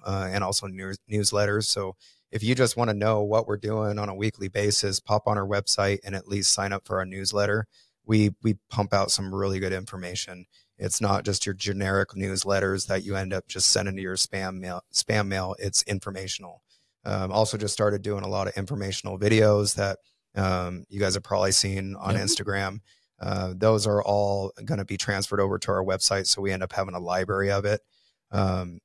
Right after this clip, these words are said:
Speaker 1: 'cause we just got started. I think I just did my third or fourth one. I don't really remember. Uh, but w-, that's gonna be a every few week thing that we just keep on pumping those out, and it's all gonna be geared towards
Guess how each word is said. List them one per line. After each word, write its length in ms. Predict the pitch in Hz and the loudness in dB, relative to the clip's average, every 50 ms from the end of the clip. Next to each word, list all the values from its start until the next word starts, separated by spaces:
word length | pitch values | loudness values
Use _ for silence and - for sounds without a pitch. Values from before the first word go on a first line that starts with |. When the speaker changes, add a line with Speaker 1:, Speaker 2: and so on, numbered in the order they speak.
| _ | _
Speaker 1:
'cause 140 | - 127 110 | 2 4 4
we 80 | 110 107 | 6 4
just 180 | 110 101 - | 4 4 4
got 160 | - 98 95 - | 2 2 0 2
started. 360 | - 101 101 98 98 95 95 | 2 2 2 2 2 0 -2
I 80 | 95 98 | -2 -2
think 180 | - 98 98 | -4 -6 -6
I 80 | 98 95 | -6 -6
just 200 | 92 90 - - | -4 -6 -6 -6
did 160 | 104 95 92 | -6 -8 -6
my 280 | 95 92 92 92 90 90 | -8 -8 -8 -6 -8 -4
third 260 | - - 117 117 110 | 0 2 4 4 4
or 100 | 104 98 | 2 0
fourth 320 | - - 104 98 98 101 | -2 -4 -4 -4 -4 -4
one. 400 | 98 95 95 92 90 90 92 92 - - | -6 -8 -8 -8 -8 -8 -10 -12 -8 -4
I 80 | 98 | -2
don't 140 | 95 95 - | -2 -2 -2
really 180 | - 95 92 90 | -2 -2 -2 -2
remember. 460 | 90 95 92 95 92 92 90 90 92 - _ _ _ _ _ _ | -2 -4 -4 -4 -4 -4 -4 -4 -6 -8 _ _ _ _ _ _
Uh, 280 | - 92 95 92 92 90 | -4 -2 0 0 0 -2
but 160 | 90 95 95 - | 0 -2 -2 -2
w-, 140 | - - - _ _ _ _ - | -4 -10 -16 _ _ _ _ 0
that's 180 | 110 101 101 - | 0 2 2 2
gonna 180 | - 107 101 95 | 0 0 0 0
be 200 | 92 104 101 98 | -4 -6 -4 -4
a 220 | 95 92 92 90 - | -4 -4 -6 -4 -2
every 220 | 101 95 95 95 92 | -2 -2 0 -2 -4
few 200 | - - 98 98 | -4 -4 -4 -2
week 220 | 98 98 92 - | -2 -4 -4 -6
thing 300 | - - 98 95 95 92 | -6 -6 -6 -6 -6 -6
that 140 | 92 92 - | -8 -8 -8
we 80 | 92 | -6
just 160 | 92 92 - - | -4 -2 -2 -2
keep 200 | - 98 - 98 | -2 -4 -4 -4
on 140 | 95 95 | -6 -6
pumping 340 | - - 95 90 - 92 92 | -6 -8 -8 -8 -8 -8 -8
those 180 | 92 92 92 92 | -8 -4 -2 -2
out, 200 | 92 90 92 - | -2 -2 -2 -4
and 100 | - 98 | -6 -8
it's 120 | 92 - - | -8 -6 -4
all 260 | 98 98 95 95 95 | -2 -2 -2 -2 -2
gonna 160 | - - 95 | -4 -6 -10
be 120 | 92 92 90 | -10 -10 -12
geared 340 | - - 92 92 95 92 - | -10 -10 -8 -6 -6 -8 -8
towards 320 | - 101 95 92 - | -8 -8 -8 -6 -8